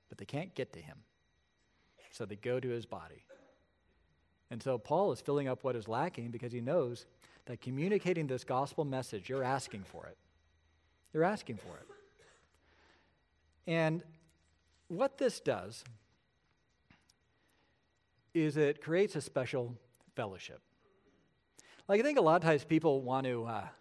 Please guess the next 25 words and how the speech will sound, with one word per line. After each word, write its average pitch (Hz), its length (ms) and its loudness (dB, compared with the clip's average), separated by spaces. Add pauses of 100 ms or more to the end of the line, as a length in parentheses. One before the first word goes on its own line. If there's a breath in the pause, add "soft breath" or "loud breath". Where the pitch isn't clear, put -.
(100)
they 147 80 -2
want 185 180 2
to 135 80 0
get 160 280 -4
close - 280 -6
to 107 100 -14
Christ. - 480 -16 (1000)
"I 139 80 2
want 185 140 8
to 185 40 0
feel 175 220 8
close 175 380 2
to 147 120 -6
Christ. - 500 -14
So 135 220 4
what 135 220 2
I'm 196 100 0
gonna 160 160 0
do, 127 400 0 (680 soft breath)
I'll 113 180 -2
listen 156 280 0
to 151 120 0
this 117 160 -6
Christian 131 380 -4
music, 165 640 0